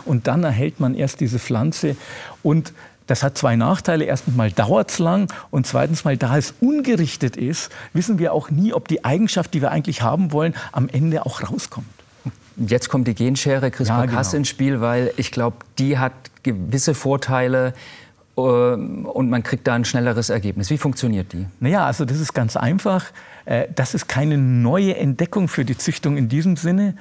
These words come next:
Speaker 1: sondern es ist das gleiche Prinzip. Auch da werden Doppelstrangbrüche induziert, die genauso repariert werden.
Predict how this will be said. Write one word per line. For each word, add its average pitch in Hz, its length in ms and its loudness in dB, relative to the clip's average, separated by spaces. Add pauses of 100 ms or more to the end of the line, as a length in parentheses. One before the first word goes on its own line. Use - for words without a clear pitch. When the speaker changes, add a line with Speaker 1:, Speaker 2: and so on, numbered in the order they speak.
(160)
Speaker 1:
sondern 139 180 2
es 131 80 0
ist 165 220 0
das 131 140 0
gleiche 143 340 2
Prinzip. 151 640 -2
Auch 131 200 0 (120)
da 139 340 0
werden 139 300 0
Doppelstrangbrüche - 760 -4
induziert, 156 440 -4
die 127 100 -4
genauso 175 800 0
repariert 139 580 -4
werden. 139 380 -2